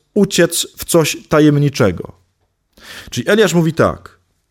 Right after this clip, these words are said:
"Rozpoczynamy drogę nowego budowania tego, że mam być mężczyzną,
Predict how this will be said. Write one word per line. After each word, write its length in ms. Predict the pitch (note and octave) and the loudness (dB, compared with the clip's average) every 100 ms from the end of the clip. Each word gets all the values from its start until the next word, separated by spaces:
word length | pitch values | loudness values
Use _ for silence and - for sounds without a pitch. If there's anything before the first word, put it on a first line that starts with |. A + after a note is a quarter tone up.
| _ _ | _ _
"Rozpoczynamy 800 | B2+ C#3+ - E3+ - E3+ A3+ A3 | 2 2 2 0 2 2 2 2
drogę 460 | E3 D3 G2+ F#2+ F2+ - | 4 4 4 0 -4 -2
nowego 480 | B2+ D3 E3+ F#3+ F#3 | 0 2 4 4 4
budowania 760 | D#3 C#3 C#3 C#3+ C#3 C3+ B2 - - | 4 4 2 2 2 0 -2 -4 -2
tego, 240 | C#3 C3 | 0 2
że 100 | B2 | 2
mam 220 | B2 A#2+ | 0 0
być 160 | A2+ - | -2 -4
mężczyzną, 720 | A2 G2+ G2+ F2+ F#2+ C3 | -4 -4 -6 -4 -6 -8